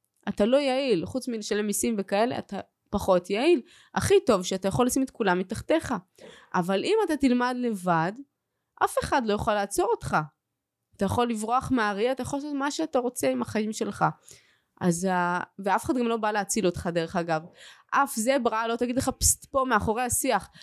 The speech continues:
אף אריה לא יגיד, "שומעת", וזה, "תקשיב, אם את לוקחת את הנתיב ההוא, אני לא יכול לרוץ שמה, זה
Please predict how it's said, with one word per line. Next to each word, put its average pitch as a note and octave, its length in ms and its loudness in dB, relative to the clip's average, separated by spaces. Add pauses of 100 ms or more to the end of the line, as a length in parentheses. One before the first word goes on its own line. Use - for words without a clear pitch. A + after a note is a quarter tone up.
(200)
אף C4+ 240 0
אריה B3+ 340 0
לא A#3 100 0
יגיד, A#3+ 300 -2 (100)
"שומעת", B3 600 -2
וזה, B3 280 0 (140)
"תקשיב, B3+ 340 0
אם B3 120 2
את - 160 -6
לוקחת B3 280 -2
את - 60 -6
הנתיב A3+ 420 -4
ההוא, C#4+ 260 0
אני A3+ 180 -2
לא A#3 80 -2
יכול B3+ 340 -2 (160)
לרוץ A3 360 -2
שמה, C4+ 400 -2
זה G#3 200 0